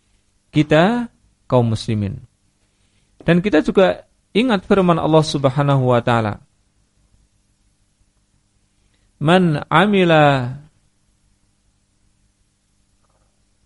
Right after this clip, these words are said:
eh, sholiha wa huwa mu'min,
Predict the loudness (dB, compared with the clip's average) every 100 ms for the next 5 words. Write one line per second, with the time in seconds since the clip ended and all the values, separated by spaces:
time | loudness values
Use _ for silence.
0 | _ _ _ _ _ _ _ -12 -12 -14
1 | -16 -18 -18 -18 -20 -20 -20 -20 _ _
2 | _ 0 2 4 2 2 -2 -4 -14 _
3 | _ _ _ _ _ _ _ _ 2 4
4 | 6 4 4 4 0 -2 0 0 -2 -10
5 | -20